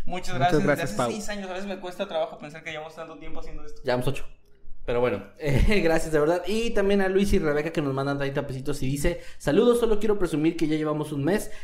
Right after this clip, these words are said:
Speaker 3: Y si no me equivoco se refiere a de
Speaker 1: Ah,
Speaker 3: membresías.
Speaker 1: ajá.
Speaker 3: Y muchas gracias. Hace poco dijimos que ya hay gente que ya llegó a los seis meses y tiene la
Speaker 1: Sí.
Speaker 3: insignia de seis meses.
Speaker 1: Sí, ya tienen su
Speaker 3: Ya
Speaker 1: iban.
Speaker 3: quiero que vean la del año
Speaker 1: Cuando
Speaker 3: también.
Speaker 1: vean, cuando vean la del año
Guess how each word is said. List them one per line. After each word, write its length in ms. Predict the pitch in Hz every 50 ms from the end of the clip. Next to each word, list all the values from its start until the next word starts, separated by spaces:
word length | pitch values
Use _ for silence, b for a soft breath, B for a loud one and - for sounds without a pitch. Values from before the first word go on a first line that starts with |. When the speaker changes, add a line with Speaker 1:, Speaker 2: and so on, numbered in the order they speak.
| B B -
Speaker 3:
Y 320 | 156 160 190 - - - -
si 140 | - - 170
no 80 | 175 180
me 80 | 190
equivoco 240 | 185 180 175 175 170
se 80 | - 160
refiere 400 | 151 143 165 160 165 175 - -
a 280 | 147 147 151 156 156 160
de 40 | 156
Speaker 1:
Ah, 40 | 156
Speaker 3:
membresías. 640 | 151 147 147 135 - - 220 208 156 131 - - -
Speaker 1:
ajá. 420 | 156 156 175 196 - - - - - -
Speaker 3:
Y 140 | 139 139
muchas 240 | 139 147 147 165 165
gracias. 280 | 156 160 160 180 180 160
Hace 180 | 170 156 151 151
poco 180 | 156 156 160 165
dijimos 320 | 147 135 143 151 156 151
que 120 | - 147 139
ya 100 | 143 139
hay 80 | 139
gente 240 | 139 151 143 139 139
que 60 | 139
ya 80 | 135 135
llegó 400 | 135 139 139 139 135 135 139 139
a 60 | 135
los 200 | 131 127 123 123
seis 160 | - 139 131
meses 300 | 139 135 135 135 147 139
y 60 | 143
tiene 180 | - 135 131 135
la 60 | 135
Speaker 1:
Sí. 60 | 131 -
Speaker 3:
insignia 320 | - 143 139 143 147 143
de 100 | 135 131
seis 200 | - 135 135 131
meses. 300 | 135 131 131 - 170 -
Speaker 1:
Sí, 80 | - -
ya 140 | 185 180 -
tienen 260 | 180 180 190 202 202
su 220 | 196 175 160 165
Speaker 3:
Ya 220 | 175 170 151 147 147
Speaker 1:
iban. 100 | 156 165
Speaker 3:
quiero 360 | 175 - - 175 180 180 180
que 120 | 175 160
vean 180 | 156 151 156 160
la 140 | 160 160 151
del 200 | 147 139 139 135
año 440 | 131 143 139 - 156 - - - -
Speaker 1:
Cuando 220 | - - - 131
Speaker 3:
también. 100 | - 165
Speaker 1:
vean, 160 | 170 185 160 -
cuando 180 | 180 170 170
vean 100 | 180 185
la 60 | 190 196
del 140 | 185 175
año 100 | 175 175